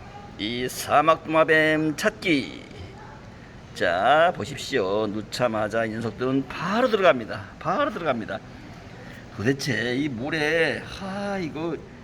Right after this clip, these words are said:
먼지가 코로 안 들어가나? 정말 신기한 일입니다.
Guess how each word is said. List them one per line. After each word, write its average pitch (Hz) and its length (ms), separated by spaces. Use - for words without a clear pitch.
먼지가 147 460
코로 196 220
안 139 160
들어가나? 170 640
정말 107 320
신기한 196 460
일입니다. 98 720